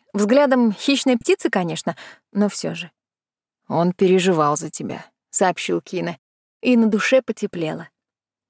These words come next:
"Знаю", тихо подтвердила.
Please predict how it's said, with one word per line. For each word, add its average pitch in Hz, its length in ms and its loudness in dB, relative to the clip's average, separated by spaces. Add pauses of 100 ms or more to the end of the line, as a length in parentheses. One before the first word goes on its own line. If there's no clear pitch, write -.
(120)
"Знаю", 226 520 0 (640)
тихо 185 340 -4
подтвердила. 170 840 -4